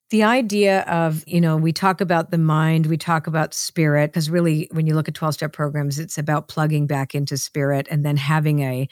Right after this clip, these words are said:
an ethical and moral template for life, for living, right? There's a template for living, but it doesn't address the body. And it was very easy for me to remain within that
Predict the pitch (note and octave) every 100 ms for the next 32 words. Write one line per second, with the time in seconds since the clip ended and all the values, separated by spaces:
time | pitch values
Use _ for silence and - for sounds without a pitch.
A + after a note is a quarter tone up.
0 | - D#3+ - F#3 E3+ E3+ F3 E3 D#3 D3
1 | D3 D3+ D3+ D3 C#3 E3 D3+ D3+ C#3+ -
2 | C#3+ C3 D3 - - E3 D#3 - - D3+
3 | D#3 D#3+ D3 D#3+ D#3+ - G#3 F3+ F3 E3
4 | D3+ C#3 - _ _ G3 F#3 F#3 _ -
5 | G#3 - G3 A3+ F3 C#3 - - - D3
6 | A#2+ - F3 E3+ E3 E3 E3+ F#3 F3+ F3+
7 | G3 A3 G3 E3+ E3+ F3 D#3+ D#3 D#3 D#3
8 | D3 D3 D3 D#3 E3+ F3 D3+ C#3 D3+ D3
9 | C#3+ C#3 C#3 C#3 D3